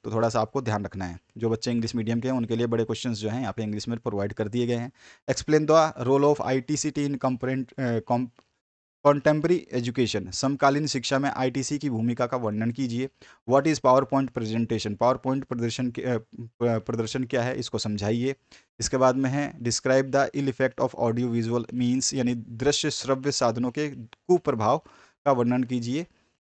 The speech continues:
अथवा में है शिक्षा में सूचना एवं संप्रेषण तकनीक की उपयोगिता का वर्णन कीजिए।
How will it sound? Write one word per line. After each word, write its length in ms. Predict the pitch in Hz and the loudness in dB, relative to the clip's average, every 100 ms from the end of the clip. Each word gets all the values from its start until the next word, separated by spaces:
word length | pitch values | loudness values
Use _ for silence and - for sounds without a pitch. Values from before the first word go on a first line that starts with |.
| _ _ - | _ _ -6
अथवा 240 | 135 156 | 2 4
में 120 | 156 | 4
है 200 | 147 160 | 4 2
शिक्षा 400 | 160 156 - 165 | 0 -2 0 2
में 160 | 156 156 | 2 2
सूचना 560 | - 143 147 156 160 - | 0 -2 -2 0 0 0
एवं 180 | 139 135 | 0 0
संप्रेषण 760 | 127 139 135 127 139 139 156 151 | 0 -2 -2 -4 -2 -2 -2 -2
तकनीक 400 | 135 131 139 - | -2 -2 -4 -4
की 80 | 135 | -6
उपयोगिता 580 | 117 120 120 117 120 113 | -6 -2 -2 0 -2 -2
का 140 | - | -2
वर्णन 360 | 151 101 98 95 | -2 -2 -4 -8
कीजिए। 500 | 95 87 85 80 | -10 -10 -10 -12